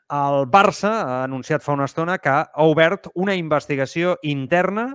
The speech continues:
però externalitzant a una consultora especialitzada en aquesta mena d'assumptes, per, mm, veure què passava. Recordeu que la primera resposta del Barça va ser aquella de que no és casualitat de que això surti en aquest moment, ara que el Barça va bé.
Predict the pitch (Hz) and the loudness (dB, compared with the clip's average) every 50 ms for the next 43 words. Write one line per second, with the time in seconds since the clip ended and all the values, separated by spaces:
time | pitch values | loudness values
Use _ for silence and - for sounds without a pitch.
0 | 247 180 _ 123 139 170 185 - 131 - - - - 120 117 117 117 117 113 107 | -12 -6 _ 0 0 0 0 -2 -6 -10 -8 -6 -6 -4 -4 -4 -8 -10 -10 -10
1 | 101 123 147 139 123 117 117 113 - 117 113 107 - 117 107 - 120 117 110 104 | -2 -2 -2 0 0 -4 -6 -6 -8 -8 -10 -10 -12 -12 -10 -8 -8 -8 -8 -8
2 | - 120 - - 113 107 107 98 - 123 117 113 104 104 107 107 101 - - 107 | -10 -14 -12 -12 -14 -14 -12 -8 -8 -6 -6 -6 -10 -10 -12 -12 -12 -12 -14 -14
3 | 104 104 104 104 120 127 - 185 190 185 - 202 202 196 - - - 135 135 147 | -12 -12 -10 -10 -12 -10 -8 -10 -10 -8 -6 -6 -6 -6 -8 -16 -12 _ -6 -4
4 | 156 180 190 180 - 113 - 123 120 120 117 117 - - - _ _ 127 147 156 | -4 -4 -6 -8 -12 -16 -16 -16 -14 -14 -14 -16 -18 -20 -20 _ _ _ -2 -2
5 | 170 175 180 - _ _ - 190 - 160 139 - 196 180 131 110 107 _ _ _ | 0 -2 -4 -6 _ _ -6 -6 -6 -6 -4 0 0 0 0 -2 -8 _ _ _
6 | _ _ _ _ _ _ 110 110 - 117 131 135 160 156 127 127 135 147 156 156 | _ _ _ _ _ _ -12 -10 -6 -6 -4 0 0 -2 0 0 -2 0 0 0
7 | 147 123 127 120 - - 151 143 - 160 160 165 175 165 151 143 135 - 180 190 | 0 0 -4 -8 -4 -6 -6 -4 -4 -2 -2 0 2 2 0 0 0 -4 -6 -6
8 | 190 _ _ _ _ _ _ _ 107 117 120 - - 127 127 143 156 90 117 110 | -6 _ _ _ _ _ _ _ -8 -6 -6 -6 -4 -4 -4 -4 -4 -4 -6 -6
9 | - 120 117 123 131 127 117 117 117 - - 113 120 131 147 - - 123 123 143 | -6 -6 -4 -4 -4 -4 -4 -6 -6 -4 -4 -4 -2 -2 -4 -6 -8 -8 -6 -4
10 | 156 147 - - 156 135 123 143 127 123 110 175 151 117 101 95 95 - 107 101 | -4 -4 -4 -6 -8 -6 -4 -4 -4 -4 -4 -4 -6 -6 _ -14 -12 -12 -12 -12
11 | - - 123 123 120 113 110 107 104 101 - - 151 151 143 - 123 117 110 110 | -8 -6 -6 -4 -4 -4 -6 -6 -8 -10 -8 -6 -6 -6 -6 -6 -8 -8 -8 -6
12 | - 127 120 127 131 123 120 120 131 143 _ 127 123 120 127 - 117 113 107 120 | -8 -8 -4 -2 -2 -2 -2 -4 -6 -8 _ -4 -2 -2 -2 -4 -4 -4 -4 -4
13 | 120 110 - - 120 113 110 107 104 101 98 98 95 98 - _ 110 110 107 131 | -6 -6 -6 -6 -6 -6 -4 -6 -6 -8 -8 -10 -12 -14 -18 _ -20 -8 -2 -2
14 | 135 135 185 170 113 | 0 0 0 -2 -4